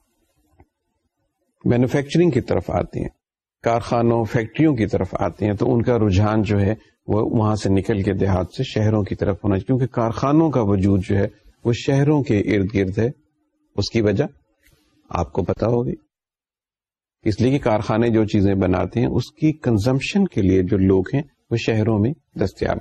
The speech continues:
ہوتے ہیں۔ یہ چیز دیکھنے کے بعد جو ایڈورٹائزنگ کی دنیا تھی، انہوں نے جو شہروں کے رہنے والے تھے، جو اربن لوگ جنہیں ہم کہتے ہیں، ان کو زیادہ ٹارگٹ کرنا شروع کیا۔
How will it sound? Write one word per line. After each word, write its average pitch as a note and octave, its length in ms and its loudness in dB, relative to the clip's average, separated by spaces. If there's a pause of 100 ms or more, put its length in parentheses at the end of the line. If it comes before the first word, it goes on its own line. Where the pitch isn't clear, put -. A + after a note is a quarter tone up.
ہوتے - 200 -8
ہیں۔ - 100 -10 (500)
یہ C3+ 140 2
چیز F3+ 300 0
دیکھنے C3+ 380 0
کے B2+ 100 -2
بعد F#2+ 200 0 (360)
جو A2 220 2 (100)
ایڈورٹائزنگ A2+ 720 0
کی - 120 -4
دنیا F2 420 0
تھی، - 100 -18 (800)
انہوں C#3 340 2
نے C3+ 160 2 (640)
جو A2+ 400 2 (640)
شہروں E3+ 400 2
کے B2+ 140 0
رہنے F#2 300 0
والے - 280 -2
تھے، - 160 -10
جو A#2+ 180 0
اربن C3+ 400 2
لوگ F2 140 4
جنہیں F2+ 280 2
ہم F2 160 2
کہتے F#2 400 -6
ہیں، - 80 -12 (520)
ان E3+ 180 2
کو F#3+ 160 4
زیادہ B2+ 480 2
ٹارگٹ G2 400 0
کرنا F#2+ 280 0
شروع G2+ 280 0
کیا۔ A#2 240 -2